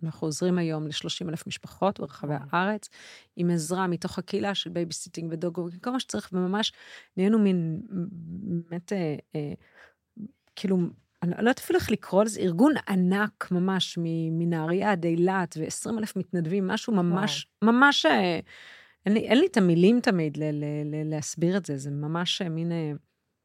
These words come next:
Speaker 1: בא לי לומר מעצמה של אהבה, אבל זה לא מעצמה, אבל באמת זה ארגון שמבוסס על אהבה של מ-,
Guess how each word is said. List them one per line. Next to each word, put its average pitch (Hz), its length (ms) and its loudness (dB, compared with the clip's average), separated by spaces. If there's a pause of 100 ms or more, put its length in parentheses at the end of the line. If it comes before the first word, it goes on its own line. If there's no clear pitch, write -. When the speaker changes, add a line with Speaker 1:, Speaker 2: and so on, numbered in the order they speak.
(1160)
Speaker 1:
בא 180 180 2
לי 214 80 6
לומר 196 240 8
מעצמה 190 500 4
של - 160 0
אהבה, 175 240 2
אבל 175 140 -2
זה 185 100 -2
לא 233 80 4
מעצמה, 180 420 0
אבל 147 160 -2
באמת 185 320 0
זה 165 120 -4
ארגון 165 300 0
שמבוסס 180 580 -2
על 175 100 2
אהבה 151 340 0
של 170 180 -6 (260)
מ-, 170 280 0